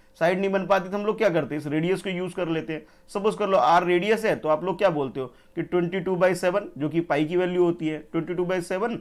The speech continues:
ये यूज़ करते हो, यानी कि टू पाई आर जो लिखते हो आप लोग, यानी कि टू multiply by twenty two by seven, अ, multiply by r, ठीक है। बस एक इस रेडियस यानी कि सर्कल को छोड़ करके, ठीक है, बाकी जितने भी डायग्राम आपके पास है बच्चों,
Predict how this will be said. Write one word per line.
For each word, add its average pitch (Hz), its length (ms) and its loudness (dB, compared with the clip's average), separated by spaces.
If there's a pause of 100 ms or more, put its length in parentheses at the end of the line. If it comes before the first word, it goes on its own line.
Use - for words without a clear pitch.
(300)
ये 160 100 4
यूज़ 175 220 2
करते 170 240 0
हो, 160 60 0
यानी 165 160 0
कि 175 60 0
टू 175 180 0
पाई 185 220 4
आर 165 200 6
जो 175 120 2
लिखते 151 340 -2
हो 170 80 4
आप 120 160 2
लोग, 170 240 -4 (260)
यानी 151 140 -2
कि 165 80 2
टू 165 300 4
multiply 160 540 2
by 160 160 2
twenty 156 340 -2
two 156 120 0
by 160 220 2
seven, 165 400 -2 (360)
अ, 147 220 2
multiply 160 520 2
by 165 120 2 (160)
r, 98 100 -4 (220)
ठीक 175 120 -6
है। 143 200 -8
बस 196 320 0
एक - 220 -2 (120)
इस 214 180 0
रेडियस 160 560 2 (400)
यानी 165 240 2
कि 175 60 -2
सर्कल 175 360 2
को 247 120 4
छोड़ 180 200 2
करके, 120 240 -6 (320)
ठीक 190 120 -6
है, 160 140 -4 (240)
बाकी 180 220 0
जितने 185 380 0
भी 254 120 0
डायग्राम 190 420 6
आपके 165 260 2
पास 147 260 0
है 143 60 -4
बच्चों, 180 280 -4